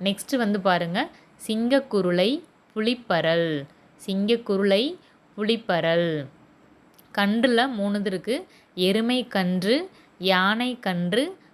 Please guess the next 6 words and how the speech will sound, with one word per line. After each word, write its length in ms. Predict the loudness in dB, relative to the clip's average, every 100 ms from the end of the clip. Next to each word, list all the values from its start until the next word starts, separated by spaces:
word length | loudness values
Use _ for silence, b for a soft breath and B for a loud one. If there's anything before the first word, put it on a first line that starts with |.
| -10
மான் 500 | -2 2 2 0 0
கன்று. 760 | 0 0 0 0 2 0 -4 -8 b _ -2
எருமை 440 | 0 2 2 0
கன்று, 640 | -2 -2 0 2 2 0 -8 _ _
யானை 580 | -6 -2 0 0 0 -2
கன்று, 540 | -2 0 2 2 0